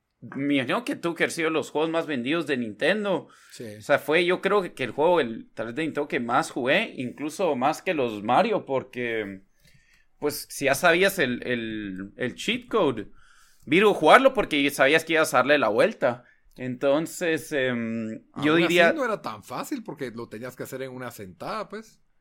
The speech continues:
Speaker 1: Ah, sí, pero se podía, ¿me entendés? O sea, no
Speaker 2: Sí,
Speaker 1: era como
Speaker 2: sí.
Speaker 1: que
Speaker 2: No era imposible. <laughs>
Speaker 1: Entonces yo me voy con número dos Contra y número tres me tengo que ir con,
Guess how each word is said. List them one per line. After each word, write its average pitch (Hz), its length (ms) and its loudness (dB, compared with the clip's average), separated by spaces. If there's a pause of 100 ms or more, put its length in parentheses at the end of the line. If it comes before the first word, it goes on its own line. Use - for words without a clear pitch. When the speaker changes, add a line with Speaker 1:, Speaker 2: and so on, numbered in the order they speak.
(240)
Speaker 1:
Ah, 269 160 4
sí, 269 220 -2
pero 220 220 4
se 202 120 -4
podía, 156 460 4
¿me 127 80 -6
entendés? 160 460 -6
O 160 60 -14
sea, 160 140 -2
no 156 120 -2
Speaker 2:
Sí, - 20 0
Speaker 1:
era 165 160 2
como 143 220 -4
Speaker 2:
sí. 135 60 -6
Speaker 1:
que 117 320 -6 (220)
Speaker 2:
No 107 120 -16
era 135 80 -10
imposible. 110 520 -12 (120)
<laughs> - 160 -18
Speaker 1:
Entonces 160 340 -4
yo 190 140 6
me 202 60 2
voy 196 200 4
con 185 300 2
número 151 240 0
dos 160 200 0
Contra 226 380 0
y 175 60 0
número 135 260 0
tres 180 160 0
me 208 100 -6
tengo 143 220 -6
que 139 80 -8
ir 123 120 -8
con, 107 420 -4